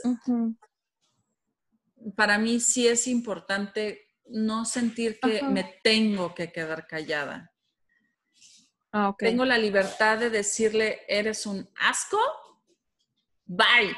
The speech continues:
Speaker 1: Ujú. Ah,
Speaker 2: Porque
Speaker 1: perfecto, sí.
Speaker 2: tengo la
Speaker 1: Por las razones
Speaker 2: libertad.
Speaker 1: correctas.
Speaker 2: Ujú.
Speaker 1: Sí, sí,
Speaker 2: Sí.
Speaker 1: perfecto. Hacerlo por las razones correctas. Exacto.
Speaker 2: Sí, tengo la
Speaker 1: Lo que sea que
Speaker 2: libertad
Speaker 1: haga.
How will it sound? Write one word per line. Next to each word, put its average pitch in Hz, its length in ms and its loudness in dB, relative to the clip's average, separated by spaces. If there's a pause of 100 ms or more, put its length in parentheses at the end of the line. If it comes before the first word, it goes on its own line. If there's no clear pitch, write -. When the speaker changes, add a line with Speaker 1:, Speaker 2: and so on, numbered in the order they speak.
(240)
Speaker 1:
Ujú. 240 400 4 (1040)
Ah, 240 220 6
Speaker 2:
Porque 202 80 0
Speaker 1:
perfecto, 196 560 0
sí. 240 140 2
Speaker 2:
tengo 254 200 6
la 269 160 4
Speaker 1:
Por 247 140 8
las 254 120 6
razones 220 420 4
Speaker 2:
libertad. 226 100 -10
Speaker 1:
correctas. - 360 -14
Speaker 2:
Ujú. 208 220 -6 (1800)
Speaker 1:
Sí, 247 140 -10
sí, 233 180 -6
Speaker 2:
Sí. 254 140 2
Speaker 1:
perfecto. 226 360 0
Hacerlo 254 360 2
por 285 120 0
las 214 140 2
razones 208 400 -4
correctas. - 680 -6
Exacto. - 300 -6
Speaker 2:
Sí, 240 180 0
tengo 262 240 2
la 285 140 4
Speaker 1:
Lo 226 160 2
que 220 160 4
sea 220 220 6
que 240 60 6
Speaker 2:
libertad - 0 - (100)
Speaker 1:
haga. 196 140 2